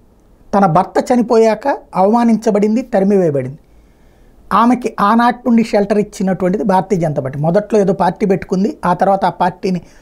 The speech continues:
బీజేపీలో విలీనం చేసి అప్పటి నుంచి కూడా, ఆ, అక్కడే ఉంటుంది.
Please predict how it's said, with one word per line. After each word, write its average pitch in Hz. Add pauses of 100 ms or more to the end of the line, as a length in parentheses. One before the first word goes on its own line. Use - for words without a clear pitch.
(240)
బీజేపీలో 208
విలీనం 180
చేసి 175
అప్పటి 220
నుంచి 208
కూడా, 190 (1160)
ఆ, 165 (100)
అక్కడే 214
ఉంటుంది. 151